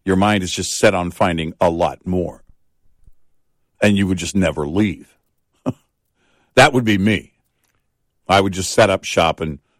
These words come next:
"Oh, no, there's gotta be more. There's gotta be more. There's gotta be more." And I wouldn't be afraid of the work. But, uh, yeah.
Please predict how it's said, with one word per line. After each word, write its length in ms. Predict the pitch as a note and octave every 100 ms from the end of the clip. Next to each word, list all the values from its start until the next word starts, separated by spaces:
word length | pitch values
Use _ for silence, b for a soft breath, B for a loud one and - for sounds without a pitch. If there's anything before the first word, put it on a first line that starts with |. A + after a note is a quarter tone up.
| -
"Oh, 140 | F#2
no, 160 | F2+ E2
there's 160 | E2+
gotta 200 | - D#2
be 80 | D2
more. 280 | E2 E2+ -
There's 120 | - -
gotta 200 | D2+ C#2
be 100 | C#2
more. 240 | F2 D#2+
There's 140 | C#2
gotta 200 | - D2
be 80 | C#2
more." 320 | D#2 F2+ D#2+ _ _ _ _ _ _ _ -
And 400 | F2 E2 E2+ -
I 100 | F2
wouldn't 280 | F2+ F#2+ F#2
be 80 |
afraid 260 | E2+ - F#2+
of 60 | D2
the 80 |
work. 400 | C#2+ A2+ A#2+ - _ _ _ _ _ _ _ _ _ _ _ _ _ _ _ - _ _ _ - -
But, 260 | D#2+ D2+
uh, 200 | E2+ D2 C#2
yeah. 360 | E2 E2+ C#2+